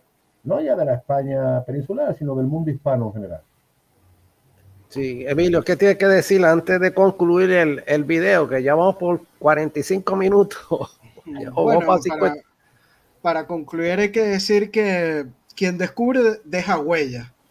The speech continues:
Speaker 2: Exacto.
Speaker 3: Y qué mejor que la huella hispánica en el continente americano y toda la obra de universidades, de acueductos, de plazas, de catedrales que construyó España para dar fe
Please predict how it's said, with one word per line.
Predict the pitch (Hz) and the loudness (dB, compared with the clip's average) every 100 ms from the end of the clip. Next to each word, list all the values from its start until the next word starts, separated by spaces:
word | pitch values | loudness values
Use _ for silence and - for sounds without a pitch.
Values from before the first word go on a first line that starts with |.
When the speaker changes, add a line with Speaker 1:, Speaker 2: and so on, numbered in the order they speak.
| _ _ _ _ _ | _ _ _ _ _
Speaker 2:
Exacto. | 139 151 117 | -2 0 0
Speaker 3:
Y | 151 143 _ _ | -2 -8 _ _
qué | - 185 | -6 -4
mejor | 190 202 190 208 208 202 | -2 -2 0 0 0 0
que | 214 180 170 | -2 0 -2
la | 160 | -2
huella | 151 170 180 | -2 -2 -2
hispánica | - 185 180 180 180 185 165 135 127 143 | -4 -4 -2 -4 -4 -4 -4 -8 -12 -14
en | 143 | -12
el | 135 131 | -12 -12
continente | 143 127 135 135 147 160 | -14 -14 -12 -12 -10 -8
americano | 151 139 127 156 165 160 | -8 -8 -6 -6 -4 -6
y | 139 | -6
toda | 147 165 160 | -6 -6 -4
la | 151 151 | -4 -4
obra | 156 165 165 156 _ _ _ - | -6 -6 -8 -10 _ _ _ -10
de | 151 | -6
universidades, | 147 143 143 131 - 135 151 170 165 165 165 151 - _ _ _ _ | -6 -6 -8 -10 -10 -6 -2 -2 -2 -4 -6 -10 -20 _ _ _ _
de | 151 | -10
acueductos, | 151 151 135 147 180 143 _ 165 160 156 - _ _ _ _ | -10 -8 -6 -6 -6 -8 _ -8 -8 -12 -18 _ _ _ _
de | 151 143 156 143 135 127 123 | -14 -8 -6 -6 -8 -10 -8
plazas, | 170 180 190 180 - 156 151 | -2 2 2 2 -4 -6 -6
de | 147 135 | -8 -8
catedrales | 139 131 135 147 185 185 160 139 | -10 -10 -8 -2 0 0 -2 -8
que | 156 | -10
construyó | - 143 - 143 143 165 170 - | -10 -12 -10 -8 -4 -4 -4 -8
España | 156 131 170 160 175 170 | -16 -8 -6 -4 -6 -6
para | 165 151 | -6 -4
dar | 143 147 147 | -4 -6 -8
fe | - 190 160 | -10 -6 -6